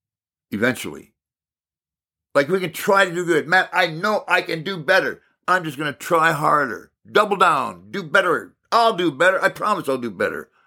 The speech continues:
And then, however, there is a way that the root can be killed and the fruit can change because there's newness of life that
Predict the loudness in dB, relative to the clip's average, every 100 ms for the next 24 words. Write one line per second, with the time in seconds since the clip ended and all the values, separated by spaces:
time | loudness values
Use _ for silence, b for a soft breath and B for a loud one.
0 | _ _ _ 0 4 2 0 -8 _ _
1 | _ _ _ _ _ _ _ _ _ _
2 | _ _ _ _ _ -10 0 2 2 0
3 | -8 _ _ _ _ _ _ _ -6 -4
4 | 2 4 4 0 -8 -14 _ _ _ _
5 | _ _ _ _ _ _ _ _ _ _
6 | _ -2 2 2 2 -4 -10 _ _ _
7 | -8 -8 -6 0 0 0 -12 _ -8 -6
8 | -6 0 2 4 4 2 -6 _ _ _
9 | -2 0 0 -4 -6 2 4 4 2 _
10 | -8 -8 0 0 0 -4 -10 -14 0 0
11 | 0 -8 -6 -6 -6 -4 -2 -2 -6 -4
12 | 2 2 0 B B -4 -4